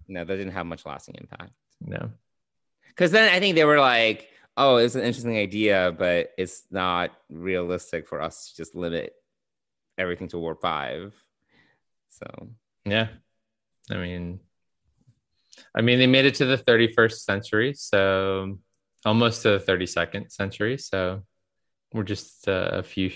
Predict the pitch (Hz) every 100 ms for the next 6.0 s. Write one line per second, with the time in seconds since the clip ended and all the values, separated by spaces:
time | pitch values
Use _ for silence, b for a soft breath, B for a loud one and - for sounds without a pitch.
0 | - _ _ - 98 90 90 92 - 92
1 | 92 98 113 110 98 98 101 101 104 -
2 | 104 120 143 - 117 156 - 120 131 170
3 | 123 123 76 71 - _ _ _ _ -
4 | 156 160 143 - 240 113 85 95 107 -
5 | - 113 - 113 110 107 104 107 104